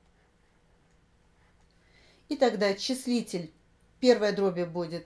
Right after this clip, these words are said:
"а" умножить на "б". Числитель второй дроби будет а умножить на а минус б. А умножаем на а — это а в квадрате.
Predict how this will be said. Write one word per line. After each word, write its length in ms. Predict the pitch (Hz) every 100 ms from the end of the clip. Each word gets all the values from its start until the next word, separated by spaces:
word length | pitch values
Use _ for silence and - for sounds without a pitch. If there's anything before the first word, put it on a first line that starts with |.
| -
"а" 180 | 233 214
умножить 560 | - 196 185 170 170 -
на 140 | 175
"б". 360 | 165 180 233 311 - _ _ _ _ _ _ _ _ _ _ _ _ _ _ _ _ _ _ _ _ _ _ - -
Числитель 520 | 262 254 254 233 202
второй 380 | - 214 202 190
дроби 340 | 196 262 269
будет 480 | 233 240 220 233 - _ _ -
а 200 | 226 269
умножить 680 | - 269 269 269 262 269 -
на 260 | 208 196 -
а 180 | 220 262
минус 440 | 247 202 208 180
б. 300 | 160 165 160 156 - - _
А 160 | 254 269
умножаем 600 | 240 226 214 220 202 214
на 140 | 226
а — 240 | 196 175 165
это 260 | 196 196 175
а 200 | 202 185
в 100 | -
квадрате. 720 | 175 170 170 175 - 262